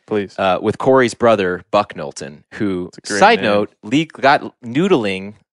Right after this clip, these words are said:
Speaker 2: legalized in the state of Texas. And, uh, we stayed in Pakistan for another three weeks. One of the most apla-, amazing places I've ever been. Um, and we, we had a little guide who took us around and saw m-,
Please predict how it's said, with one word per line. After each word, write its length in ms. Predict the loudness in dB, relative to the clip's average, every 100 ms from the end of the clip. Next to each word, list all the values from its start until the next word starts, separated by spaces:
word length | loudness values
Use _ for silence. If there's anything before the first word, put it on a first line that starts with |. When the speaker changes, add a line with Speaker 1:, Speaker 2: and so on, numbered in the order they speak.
| -10
Speaker 2:
legalized 560 | -6 -4 -2 -2 -4 -10
in 40 |
the 40 | -10
state 200 | -6 -6
of 60 |
Texas. 500 | -6 -8 -8 -18 -18 -20 _ _ _ _ _ _ _ _ _ _ _ _ _ -4
And, 300 | 0 0 2
uh, 340 | 2 4 0 -4 _ _ _ _ _ -20 _
we 100 | -4
stayed 320 | 0 2 4
in 80 | 2
Pakistan 720 | 2 0 -2 -6 -2 -2 -4 -8
for 220 | -4 0
another 200 | 0 -2
three 240 | -2 -4
weeks. 580 | -2 -2 -4 -10 -14 -16 _ _ _ _
One 200 | 0 2
of 40 | 2
the 80 | 0
most 200 | -2 -4
apla-, 260 | -4 -4 -4
amazing 420 | -4 -4 -4 -8
places 300 | -10 -10 -12
I've 120 | -10
ever 160 | -12 -12
been. 420 | -12 -12 -14 -20 -18
Um, 280 | -16 -16 -14
and 120 | -10
we, 180 | -10 -10
we 120 | -8
had 160 | -8 -8
a 60 |
little 180 | -10 -8
guide 380 | 0 2 2 0
who 80 | -2
took 200 | -4 -6
us 120 | -6
around 420 | -2 0 0 0
and 260 | -4 -12 -20 -12
saw 260 | -6 -4
m-, 200 | -6 -12